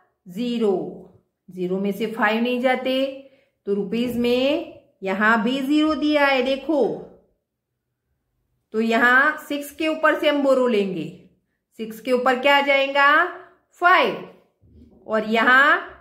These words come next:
टेन रखेंगे। अब आगे बोरो ले जाना है तो उसे rub करके ऊपर नाइन लिख के यहां टेन लिखेंगे। आप directly भी नाइन लिखकर टेन लिख सकते हो,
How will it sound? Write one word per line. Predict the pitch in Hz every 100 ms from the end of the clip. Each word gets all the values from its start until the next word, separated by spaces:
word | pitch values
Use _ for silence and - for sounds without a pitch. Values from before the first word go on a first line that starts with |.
| -
टेन | 311 339 320
रखेंगे। | 311 302 262 208 190
अब | 139 - - - _ _ _ _ _ _ _
आगे | 170 170 202 233
बोरो | 233 233 247
ले | 247 247
जाना | 262 254 262
है | 302 277 302 349 - - _ -
तो | 247
उसे | 226 285 320
rub | 330 320 -
करके | 294 285 277 285
ऊपर | 269 - 277
नाइन | 247 233 247 302
लिख | 294 294 -
के | 294
यहां | 302 226 208 - 285 294
टेन | 285 247
लिखेंगे। | 220 - 220 160 - - _ _ _ _ _ _ _ _ -
आप | 196 185
directly | 190 190 220 247 269 262
भी | 285 262
नाइन | 247 262 285
लिखकर | 285 277 277
टेन | 277 277 285
लिख | 294 -
सकते | 294 - 202
हो, | 165